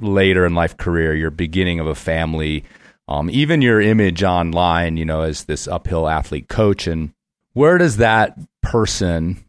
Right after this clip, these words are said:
you know, who I think you've pointed out at times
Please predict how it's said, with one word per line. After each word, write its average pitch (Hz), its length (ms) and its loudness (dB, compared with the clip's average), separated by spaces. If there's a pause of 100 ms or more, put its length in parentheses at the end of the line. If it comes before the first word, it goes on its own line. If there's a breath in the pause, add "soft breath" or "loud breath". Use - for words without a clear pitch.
(140)
you 98 120 -4
know, 85 380 0
who 87 580 -4
I 92 140 -2
think - 300 -6
you've 90 320 -4
pointed 90 320 0
out 85 260 2
at 87 160 -8
times 87 540 -4